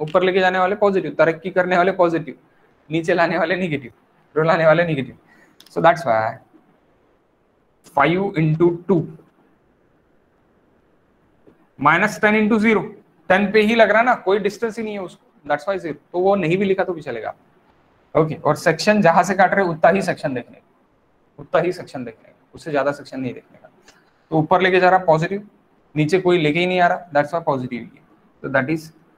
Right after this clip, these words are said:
ten kilo Newton into meter, that bending moment at center।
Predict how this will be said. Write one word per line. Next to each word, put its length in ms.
ten 340
kilo 280
Newton 360
into 280
meter, 260
that 160
bending 260
moment 280
at 60
center। 380